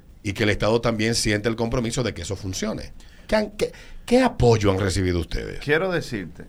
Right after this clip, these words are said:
Speaker 2: que la razón que uno tiene casi diez años en esto es porque la aviación es una de las instituciones de República Dominicana donde se siente un proyecto país, porque hemos estado ya en diferentes gestiones, diferentes partidos,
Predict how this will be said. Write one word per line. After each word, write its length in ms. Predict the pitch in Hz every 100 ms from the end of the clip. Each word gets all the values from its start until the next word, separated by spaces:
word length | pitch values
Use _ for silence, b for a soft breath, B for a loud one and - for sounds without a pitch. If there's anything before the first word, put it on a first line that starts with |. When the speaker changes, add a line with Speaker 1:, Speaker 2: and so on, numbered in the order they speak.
| - -
Speaker 2:
que 120 | 107
la 120 | 110
razón 420 | 110 104 127 151
que 160 | 143 127
uno 180 | 123 135
tiene 220 | 127 123
casi 240 | 120 117
diez 300 | 104 120 120
años 260 | 117 120 98
en 60 |
esto 320 | 90 82 - - -
es 160 | 101
porque 340 | 104 113 - 110
la 100 | 101
aviación 920 | 98 95 - - 127 151 92 98 - - - - -
es 300 | 104 104 - - -
una 260 | 123 160 151
de 80 | 131
las 220 | 117 120
instituciones 920 | 110 113 110 - 120 123 110 95 - b b
de 140 | - 95
República 440 | 95 104 120 127
Dominicana 600 | 117 110 98 85 90 90
donde 360 | 85 95 95 90
se 160 | -
siente 540 | 90 113 123 123 90 80 b b
un 200 | - 101
proyecto 540 | 104 110 95 104 101 87
país, 460 | 78 76 - - - b b b b
porque 240 | - 82 87
hemos 240 | 98 101
estado 440 | 113 - 123 117
ya 100 | 143
en 100 | 110
diferentes 580 | 104 95 98 104 101 101
gestiones, 640 | 98 92 113 110 104 107 -
diferentes 440 | 80 80 80 92
partidos, 720 | 90 101 90 107 90 - -